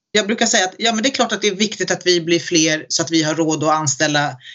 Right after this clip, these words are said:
duktiga ombudsmän på kansliet i Stockholm. Men den viktigaste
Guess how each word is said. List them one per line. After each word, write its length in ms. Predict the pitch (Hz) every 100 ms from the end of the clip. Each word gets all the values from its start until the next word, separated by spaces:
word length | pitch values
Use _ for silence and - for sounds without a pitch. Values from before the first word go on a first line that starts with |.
| - -
duktiga 520 | 151 165 - 156 160
ombudsmän 560 | 160 143 139 156 143 131
på 80 | 127
kansliet 440 | 151 147 147 135
i 40 |
Stockholm. 500 | 135 147 131 175 151 135
Men 300 | 165 147 147
den 180 | 147 151
viktigaste 800 | 151 - 196 254 - 240 196